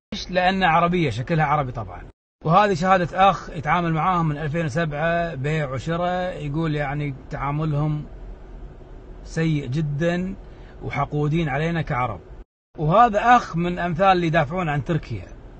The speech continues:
ح-، عنده مكتب عقار في تركيا، من واضح من اسم الحساب، فيدافع، يبرر لهم. يبي يبرر، فايش قاعد يقول؟ يقول: "يا أخي في دول أخس، يعني أنت تعترف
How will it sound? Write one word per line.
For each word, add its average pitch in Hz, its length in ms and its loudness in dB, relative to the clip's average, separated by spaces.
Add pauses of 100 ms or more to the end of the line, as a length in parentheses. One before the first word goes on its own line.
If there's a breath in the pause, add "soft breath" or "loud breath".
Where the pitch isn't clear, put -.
(360)
ح-، - 120 -8
عنده 151 520 -2
مكتب 139 360 -4
عقار 165 600 2 (380)
في 120 260 -6
تركيا، 196 760 -2 (140)
من 127 360 -6
واضح 139 300 2
من 131 160 -4
اسم 131 200 -6
الحساب، 190 460 2 (800 loud breath)
فيدافع، 175 1120 2
يبرر 190 520 2
لهم. 180 340 2 (160)
يبي 175 200 2
يبرر، 208 520 2
فايش 165 180 0
قاعد 214 200 4
يقول؟ 180 400 0 (640 loud breath)
يقول: 170 340 2
"يا 262 100 10
أخي 226 180 4
في 240 120 4
دول 262 280 6
أخس، 240 640 4
يعني 175 500 0
أنت 180 480 0 (120)
تعترف 233 560 -2